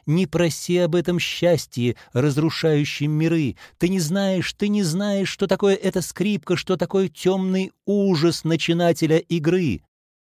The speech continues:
Необходимость пожертвовать чем-то для того, чтобы что-то сделать,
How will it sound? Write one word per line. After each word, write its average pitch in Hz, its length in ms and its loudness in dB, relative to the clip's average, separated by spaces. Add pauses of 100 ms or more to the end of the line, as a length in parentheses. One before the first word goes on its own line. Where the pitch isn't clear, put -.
(220)
Необходимость 147 800 0
пожертвовать 127 680 0
чем-то 131 360 -2
для 101 200 -2
того, 127 220 0
чтобы 127 260 -4
что-то 139 280 -4
сделать, 143 500 -2